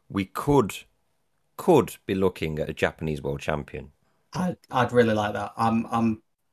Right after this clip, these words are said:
Speaker 2: I'm definitely a Sasaki fan,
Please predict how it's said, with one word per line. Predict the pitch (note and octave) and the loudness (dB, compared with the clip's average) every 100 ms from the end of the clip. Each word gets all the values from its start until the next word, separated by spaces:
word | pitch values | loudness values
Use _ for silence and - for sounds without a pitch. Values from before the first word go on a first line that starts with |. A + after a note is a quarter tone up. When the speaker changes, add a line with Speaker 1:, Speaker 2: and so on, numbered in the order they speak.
| - | -2
Speaker 2:
I'm | A#2+ A2+ - _ _ _ - _ _ _ | 2 2 -2 _ _ _ -20 _ _ _
definitely | E3+ - D#3 C3+ B2 | 2 4 4 8 8
a | |
Sasaki | A#2 A#2+ C3 A2 A2 | 8 4 0 0 0
fan, | - A2 G#2+ | 2 2 2